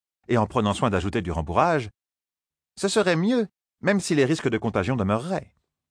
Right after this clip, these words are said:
Sans pouvoir étudier l'artefact maudit, comment déterminer le protocole idéal pour le neutraliser ? Mais je ne t'apprends rien, Moiraine. Tu as une idée très précise de l'influence que peut avoir cette arme sur un jeune esprit.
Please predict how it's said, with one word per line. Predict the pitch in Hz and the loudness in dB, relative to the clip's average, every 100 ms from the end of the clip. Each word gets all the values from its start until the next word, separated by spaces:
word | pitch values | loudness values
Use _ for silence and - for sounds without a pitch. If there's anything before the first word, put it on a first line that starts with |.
| _ _ _ _ _ _ | _ _ _ _ _ _
Sans | - 247 | -2 0
pouvoir | 240 202 196 | 0 2 4
étudier | 175 180 165 | 2 0 0
l'artefact | 165 151 160 - 151 120 | 0 0 -2 -2 -2 -2
maudit, | 110 120 202 - _ _ | -4 -2 -4 -6 _ _
comment | 247 247 | 0 2
déterminer | 226 208 175 180 196 | 2 2 2 2 0
le | |
protocole | 160 175 170 180 170 | 0 0 0 0 0
idéal | 165 151 135 139 | 2 4 4 2
pour | 127 | -2
le | |
neutraliser ? | 123 117 123 120 117 120 120 _ _ _ _ _ _ _ _ _ | -2 -2 -4 -4 -6 -8 -14 _ _ _ _ _ _ _ _ _
Mais | 117 | -2
je | 101 | 0
ne | 104 | 2
t'apprends | 107 98 156 | 2 2 0
rien, | 180 120 | 2 0
Moiraine. | 90 90 85 78 98 _ _ _ _ | 0 -2 -4 -10 -18 _ _ _ _
Tu | - 139 | -10 0
as | 156 | 2
une | 131 123 | 4 0
idée | 135 175 | 0 0
très | - - | 0 -4
précise | 139 180 139 | -4 -4 -4
de | 107 | -2
l'influence | 135 131 135 147 | -2 -2 -2 -2
que | - | -4
peut | 113 113 | -6 -4
avoir | 101 104 | 0 0
cette | - 85 | -2 0
arme | 151 131 107 | 0 0 -4
sur | - | -2
un | 95 | -4
jeune | 90 104 | -2 -4
esprit. | - - - | -6 -12 -16